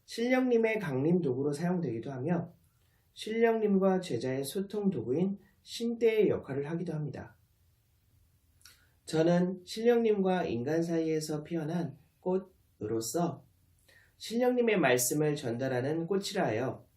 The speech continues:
이태원 꽃도령이 되었습니다. 이렇게 영상으로 인사를 올리게 되는 건 처음인 것 같은데요.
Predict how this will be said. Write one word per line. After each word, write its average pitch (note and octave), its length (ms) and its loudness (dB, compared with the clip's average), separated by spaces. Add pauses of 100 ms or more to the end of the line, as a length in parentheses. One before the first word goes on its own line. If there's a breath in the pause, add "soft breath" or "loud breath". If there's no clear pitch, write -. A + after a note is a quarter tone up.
(260)
이태원 C3+ 680 -4
꽃도령이 F#3+ 500 -2
되었습니다. G#2+ 720 -10 (1080 soft breath)
이렇게 F#3+ 460 4
영상으로 F#3+ 580 4
인사를 D3+ 400 0
올리게 C#3 340 2
되는 C3 260 -2
건 C#3 300 -4
처음인 G3 320 -2
것 G3 80 0
같은데요. B2 640 -6